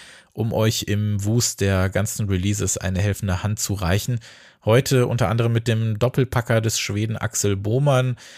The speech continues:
Kelly Lee Owens, die mal eben fünf Alben skippt. Wir gehen in den Remix-Room des Hubba Bubba Club, hören uns die Acid-Tracks des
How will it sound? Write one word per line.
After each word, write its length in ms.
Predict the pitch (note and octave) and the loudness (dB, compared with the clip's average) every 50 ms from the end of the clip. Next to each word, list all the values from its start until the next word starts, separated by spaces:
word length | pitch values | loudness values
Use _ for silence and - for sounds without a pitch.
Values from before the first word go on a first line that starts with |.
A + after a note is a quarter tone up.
| - - _ _ - | -20 -20 _ _ -2
Kelly 240 | - A2+ A2 A#2 | 0 2 4 4
Lee 180 | A2 G#2 G#2 - | 2 2 0 -2
Owens, 460 | - - G2+ G#2+ A2+ A#2 A2+ - - | 0 0 2 2 2 0 0 -2 -2
die 160 | - G#2 G#2 | -4 -2 -2
mal 200 | G#2 G#2 G2 F#2+ | 0 2 2 2
eben 380 | - - G#2+ G#2 G#2 G#2 G2+ G2 | 2 0 0 0 0 -2 -4 -4
fünf 280 | - - G#2 G#2 - - | -2 -2 -4 -4 -4 -6
Alben 360 | - - A#2 C3 B2+ A#2+ A2 | -4 -2 0 0 0 0 0
skippt. 460 | - - - - B2+ B2 - - - | 0 -2 0 0 -2 -4 -4 -4 -4
Wir 100 | G#2+ G2+ | -2 0
gehen 240 | G#2 A2+ A#2 A#2+ A2 | 0 2 2 2 0
in 100 | G#2 A2 | 0 0
den 200 | G#2+ G#2 G#2 G#2 | 0 0 0 -2
Remix-Room 680 | G2+ A2 B2+ D3 D3 B2+ - - - A2+ A2+ B2 B2 | -2 -2 0 0 0 -2 -2 -4 -2 -2 -2 -2 0
des 240 | A2+ A2+ - - - | -2 -2 -2 -4 -4
Hubba 160 | A2+ A#2 A2 | 0 0 0
Bubba 300 | G#2+ A2+ A#2 C3 C3 A#2 | 0 0 0 0 0 0
Club, 440 | - - - - A#2+ B2 A#2+ - - | 0 -4 -4 0 0 0 0 0 0
hören 260 | A#2 G#2 G#2+ G#2+ G#2+ | 0 2 0 0 -2
uns 220 | - G#2 - - | -4 -4 -4 -4
die 240 | - - G#2 G2+ - | -4 -4 -6 -4 -2
Acid-Tracks 680 | - G2+ - - A2 G#2+ - - G#2 G2+ G2 - - - | -2 -2 -2 -2 -4 -4 -4 -4 -4 -4 -4 -4 -6 -6
des 300 | - G2 F#2+ - - - | -4 -4 -4 -4 -4 -6